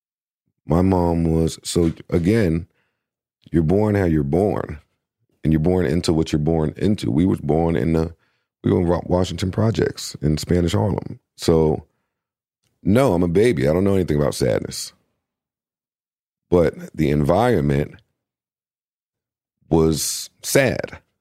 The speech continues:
And that continued. So, I mean, no, I didn't ever, I never looked at myself as sad inside until I started to take some personal, uh, personal inventory in my brother's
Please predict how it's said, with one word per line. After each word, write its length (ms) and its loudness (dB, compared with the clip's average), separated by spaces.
And 220 2
that 360 0
continued. 600 0
So, 160 2
I 20 2
mean, 260 0
no, 140 0
I 140 -2
didn't 180 0
ever, 300 -2
I 60 0
never 240 2
looked 220 2
at 80 0
myself 440 0
as 540 -4
sad 560 0
inside 680 0
until 640 0
I 80 0
started 400 0
to 80 -8
take 260 -2
some 160 -2
personal, 600 -2
uh, 320 0
personal 500 -2
inventory 640 0
in 340 -2
my 160 2
brother's 840 0